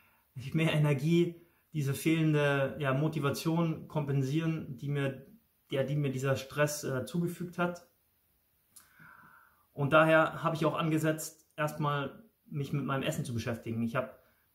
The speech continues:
versucht, den Zucker durch gutes, durch guten Zucker, den industriellen Zucker, durch natürlichen Zucker zu ersetzen, sprich durch, ähm, Gemüse und durch Obst.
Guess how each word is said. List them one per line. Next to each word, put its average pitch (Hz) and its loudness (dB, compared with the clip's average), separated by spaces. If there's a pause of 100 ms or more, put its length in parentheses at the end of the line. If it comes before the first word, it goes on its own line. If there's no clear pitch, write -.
(180)
versucht, 151 -2 (840)
den 131 0
Zucker 156 2 (640)
durch 147 -4 (640)
gutes, 175 -4 (220)
durch 127 -6
guten 180 0
Zucker, 151 0
den 127 -2
industriellen 156 0
Zucker, 147 0
durch 131 0 (380)
natürlichen 147 2
Zucker - -2
zu - -2
ersetzen, 120 -2
sprich - -4
durch, 120 -4 (520)
ähm, 113 -4
Gemüse 139 0
und 117 -4
durch 110 -8 (560)
Obst. - -8